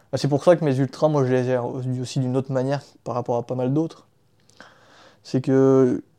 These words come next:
je me fais doubler en descente et je bourrine en montée.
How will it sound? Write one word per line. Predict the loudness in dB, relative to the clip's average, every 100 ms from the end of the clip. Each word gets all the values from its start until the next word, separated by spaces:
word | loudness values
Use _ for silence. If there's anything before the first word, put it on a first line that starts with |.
| _ -6
je |
me | -4 0
fais | 2
doubler | 2 2
en | 2
descente | 0 -2 -6 -6 -16 _ _ _ _ _ _ _ -8
et |
je | -6
bourrine | -2 -2 -2
en | -6
montée. | -10 -12